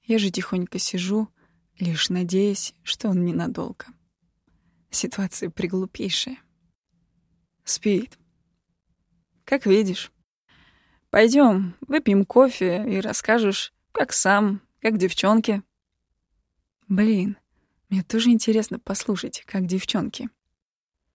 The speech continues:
Так что пулей вылетаю из-за стола, бегу в ванную, чтобы привести себя в порядок, и скорее везу коляску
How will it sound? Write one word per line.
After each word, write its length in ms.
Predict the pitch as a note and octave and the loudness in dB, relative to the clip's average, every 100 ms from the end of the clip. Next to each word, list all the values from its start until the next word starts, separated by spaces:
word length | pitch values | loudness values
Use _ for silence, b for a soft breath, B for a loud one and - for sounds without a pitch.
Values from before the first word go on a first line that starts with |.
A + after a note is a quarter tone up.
| _ _ _ | _ _ _
Так 200 | - G3+ | -2 0
что 460 | - - G3 F#3+ G3 - _ _ | -2 0 0 0 -2 -10 _ _
пулей 280 | - B3 F3+ | 4 6 6
вылетаю 540 | E3+ F#3 F3+ F#3+ F#3 | 4 0 4 4 4
из-за 260 | - F3+ F3 | 0 -2 -2
стола, 500 | - - F#3+ A3+ B3+ b b b b _ | -4 0 2 4 2 b b b b _
бегу 640 | F3+ G3 F3 F#3 F3+ F#3+ - _ _ _ - | 0 2 2 2 0 -2 -8 _ _ _ -8
в 120 | E3 | -2
ванную, 540 | G3 B3+ A#3+ A3 G#3+ | 4 6 6 6 0
чтобы 360 | - - F#3+ F#3+ | -2 -4 -2 -2
привести 440 | F#3+ F#3+ F#3+ - | 0 -2 -2 -4
себя 280 | F3+ - F#3+ | -4 -2 -2
в 120 | - | -2
порядок, 500 | - F#3+ G3+ F#3 - B B B B | -2 0 0 -2 -6 B B B B
и 100 | - | -6
скорее 380 | E3+ - G3 G#3+ | -6 -4 0 2
везу 280 | F#3+ F3+ F3+ | 2 0 0
коляску 760 | - E3+ F3+ G#3 - E3+ G3 | -2 -2 -2 -2 -4 -6 -6